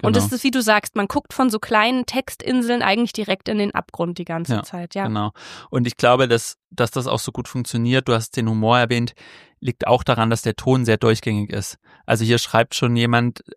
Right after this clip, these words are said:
Speaker 2: also, ähm, Katrin Bach ist ja Lyrikerin und sie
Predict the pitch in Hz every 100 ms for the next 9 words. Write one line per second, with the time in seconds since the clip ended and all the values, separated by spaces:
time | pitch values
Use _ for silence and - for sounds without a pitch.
0 | _ 117 110 110 110 107 107 113 - 117
1 | 107 127 117 107 110 127 120 117 123 135
2 | - - - - 123 110 117 113